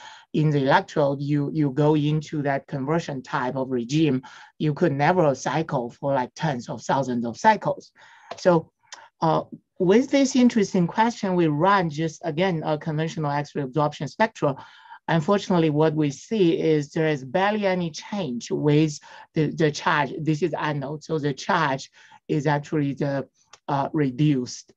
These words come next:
and this is the oxidized. You barely see any change, and maybe a little bit over here. So that pushed us to go beyond, uh, the X-ray absorption and see what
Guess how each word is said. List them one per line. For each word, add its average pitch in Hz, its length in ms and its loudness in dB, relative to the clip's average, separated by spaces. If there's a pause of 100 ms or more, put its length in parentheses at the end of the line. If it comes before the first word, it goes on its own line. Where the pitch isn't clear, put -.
and 147 180 0
this 147 180 -2
is 151 100 -2
the 143 100 -2
oxidized. 151 640 -2
You 160 200 2
barely 226 360 2
see 208 200 -4
any 180 220 0
change, 151 400 -6
and 143 200 0
maybe 220 320 2
a 220 60 4
little 180 320 4
bit 139 240 -2
over 127 300 -6
here. - 380 -10 (640)
So 175 140 0
that 226 300 2
pushed - 400 0
us 185 280 2
to 180 160 0
go 170 200 4
beyond, 147 720 0 (520)
uh, 147 240 0 (160)
the 165 180 -2
X-ray 175 320 0
absorption 180 520 2
and 160 140 -4
see 175 300 -2
what 170 380 2